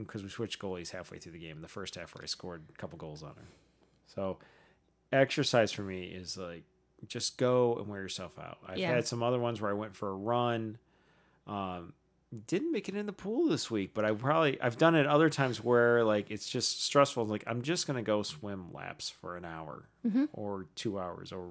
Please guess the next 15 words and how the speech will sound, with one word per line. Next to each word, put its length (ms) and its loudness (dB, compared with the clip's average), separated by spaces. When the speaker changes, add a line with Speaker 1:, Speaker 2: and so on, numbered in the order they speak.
Speaker 1:
whatever. 460 -10
Speaker 2:
Um, 480 0
I 120 -2
know 280 2
that 220 -2
today 420 0
I 40 0
was 160 -4
pretty 220 -4
worked 280 -6
up 160 -6
about 420 -4
some 540 -2
things, 520 -4
and 280 2